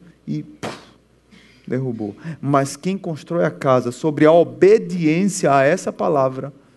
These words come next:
sobre a conhecer e viver, construiu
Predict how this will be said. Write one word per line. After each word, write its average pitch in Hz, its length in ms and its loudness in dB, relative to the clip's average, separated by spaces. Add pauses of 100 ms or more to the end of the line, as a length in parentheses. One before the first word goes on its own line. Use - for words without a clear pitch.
(360)
sobre 160 400 2
a 151 60 2
conhecer 175 720 -2
e 156 140 0
viver, 156 640 -2 (460)
construiu 143 760 -2